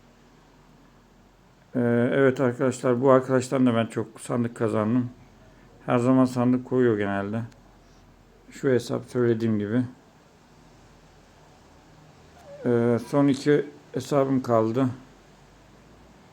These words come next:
Göstereceğim size. On üç tane böylece arkadaşlar size, e, en çok sandık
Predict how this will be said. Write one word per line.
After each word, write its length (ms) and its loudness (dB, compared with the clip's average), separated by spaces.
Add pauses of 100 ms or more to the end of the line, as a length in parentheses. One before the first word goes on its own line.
(480)
Göstereceğim 600 -2
size. 360 -2 (840)
On 120 0
üç 160 -2
tane 300 4
böylece 360 6
arkadaşlar 500 4
size, 460 -4
e, 400 4
en 120 2
çok 260 -2
sandık 340 0